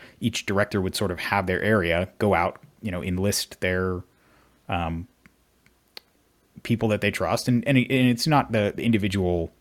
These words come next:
person who chairs the committee who, who even has to, to choose them. Um, and in fact, the, the, the bylaws require approval,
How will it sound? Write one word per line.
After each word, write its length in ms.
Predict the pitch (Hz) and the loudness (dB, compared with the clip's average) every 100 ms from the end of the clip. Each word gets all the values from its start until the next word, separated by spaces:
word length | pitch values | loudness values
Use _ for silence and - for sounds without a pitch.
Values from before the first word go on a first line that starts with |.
| _ | _
person 240 | - 107 98 | -6 -4 -4
who 80 | 90 | -4
chairs 380 | - 123 135 | 0 2 2
the 80 | 90 | -2
committee 360 | - 92 - 87 | -6 -6 -4 -4
who, 240 | 90 92 - | -4 -6 -4
who 140 | 104 | -2
even 180 | 92 90 | -2 -4
has 240 | 92 87 | -6 -6
to, 160 | - 85 | -6 -8
to 140 | - | -6
choose 260 | - 180 127 | 2 2 2
them. 220 | 90 90 - _ _ _ _ _ _ _ - - | -2 -4 -10 _ _ _ _ _ _ _ -14 -4
Um, 380 | 87 80 78 - _ _ - | -2 -2 -6 -10 _ _ -2
and 100 | 104 | 0
in 100 | 90 | 2
fact, 200 | 92 90 | 0 -2
the, 140 | 98 - | -4 -4
the, 180 | 113 104 | -2 -2
the 80 | 98 | 0
bylaws 400 | 92 92 90 87 | 0 0 0 -4
require 440 | 90 - 104 92 | -4 0 2 2
approval, 500 | 82 - 98 87 87 | -2 -4 -2 -2 -4